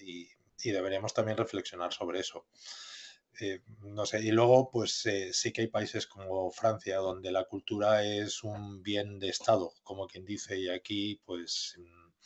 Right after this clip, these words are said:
el Ministerio de Cultura, pues, es el, como el pequeñín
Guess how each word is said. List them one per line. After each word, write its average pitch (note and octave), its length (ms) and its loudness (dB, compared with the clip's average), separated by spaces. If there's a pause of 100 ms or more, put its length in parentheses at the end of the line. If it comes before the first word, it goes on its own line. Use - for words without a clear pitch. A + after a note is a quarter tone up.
(600)
el G2 140 -2
Ministerio G#2+ 520 0
de G#2+ 80 2
Cultura, G#2 420 0
pues, G2+ 300 -2
es G2+ 320 -2
el, F2+ 500 0
como F2+ 540 -6
el F2+ 180 -6
pequeñín F#2+ 640 -6